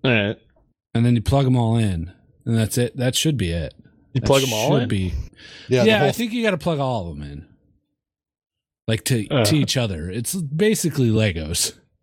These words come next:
Speaker 3: Yeah.
Speaker 2: So
Speaker 3: And
Speaker 2: you
Speaker 3: then
Speaker 2: should be
Speaker 3: the
Speaker 2: good then.
Speaker 3: They have, like, multiple ports that are basically black and red and blue, and you just
Speaker 1: Ah,
Speaker 3: jack it in,
Speaker 1: that's
Speaker 3: and you're good to go.
Speaker 1: That sounds really confusing.
Speaker 2: No, you can do it.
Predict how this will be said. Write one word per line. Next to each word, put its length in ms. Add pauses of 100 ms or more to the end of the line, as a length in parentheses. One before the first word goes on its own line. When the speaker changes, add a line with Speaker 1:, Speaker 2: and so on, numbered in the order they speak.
(220)
Speaker 3:
Yeah. 180 (1500)
Speaker 2:
So 300
Speaker 3:
And 100
Speaker 2:
you 60
Speaker 3:
then 140
Speaker 2:
should 200
be 100
Speaker 3:
the 60
Speaker 2:
good 180
then. 280 (220)
Speaker 3:
They 100
have, 160
like, 180
multiple 420
ports 340
that 100
are 160 (240)
basically 460
black 360
and 120
red 160
and 120
blue, 220
and 100
you 80
just 220 (440)
Speaker 1:
Ah, 120
Speaker 3:
jack 220
it 60
in, 60
Speaker 1:
that's 140
Speaker 3:
and 80
you're 100
good 140
to 60
go. 160 (600)
Speaker 1:
That 380
sounds 320
really 180
confusing. 560 (1900)
Speaker 2:
No, 140
you 160
can 140
do 200
it. 180